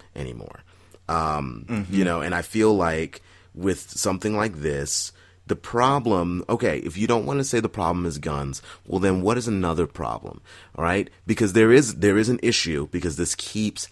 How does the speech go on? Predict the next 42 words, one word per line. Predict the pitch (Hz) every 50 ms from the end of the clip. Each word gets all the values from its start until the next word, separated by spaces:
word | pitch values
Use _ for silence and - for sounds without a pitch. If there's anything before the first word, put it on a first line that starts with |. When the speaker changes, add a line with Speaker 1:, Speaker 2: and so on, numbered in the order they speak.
| - - _ _
Speaker 1:
happening. | - - 90 85 82 82 - 65 65 64 -
And | 71 80
the | 76
fact | - 101 98 101 -
that | 139 131
this | - 113 -
person | - - - 95 90 87 - 85 78
felt | - - - 90 87 87
Speaker 2:
Right. | - 95 95 - - - - - - - -
Speaker 1:
s-, | - - - - -
uh, | 60 58 - - -
you | 117 113 104
know, | 87 76 71 67 - -
felt | - - 120 107 - - -
strongly | - - - - 104 101 104 107 113 120 123 117 104 92
enough | 87 85 80 76 71 65
about | 65 60 78 80 78
his | - 87 71
opinion | 76 71 - - 104 92 90 82 76 69 69 - - - - _
that | - 80 67
he | 78 95 101 101 104 101 101 101
felt | - 50 - - - 98 87
like | 80 90 -
he | - 98
could | 82 92 80
go | 71 92 90 85 82
shoot | 80 - - - - 101 113 107
up | 85 82 76
a | 73 71
place | - - - 85 90 92 - -
of | 73 67 64 65
worship, | 73 82 110 151 175 - - 60 58 - - - - - - -
a | - -
place | - - - 110 120 - -
of | - -
Speaker 2:
Mm-hmm. | 120 110
Speaker 1:
peace, | 101 92 117 131 135 101 - - - - - - - -
like, | - 101 87 - -
that | 104 98 104 113
is | 113 101
an | 107 92 - -
issue. | - 87 90 - - - 67 62 52 -